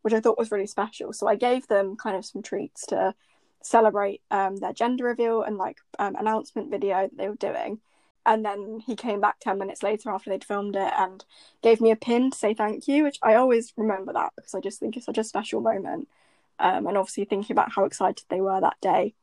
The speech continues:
to kind of tell all their friends and family. Um, as a guest, my favourite day and my favourite memory has to be four parks one day when we did all four of the main parks in Orlando in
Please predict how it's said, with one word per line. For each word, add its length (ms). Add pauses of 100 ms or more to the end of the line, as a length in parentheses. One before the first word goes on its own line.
(580)
to 180
kind 200
of 80
tell 200
all 60
their 140
friends 280
and 140
family. 500 (680)
Um, 520 (640)
as 180
a 60
guest, 600
my 220
favourite 480
day 380 (520)
and 120
my 100
favourite 320
memory 280
has 200
to 100
be 120
four 240
parks 360
one 180
day 240
when 140
we 100
did 240
all 180
four 280
of 140
the 220 (580)
main 280
parks 420
in 120
Orlando 640
in 380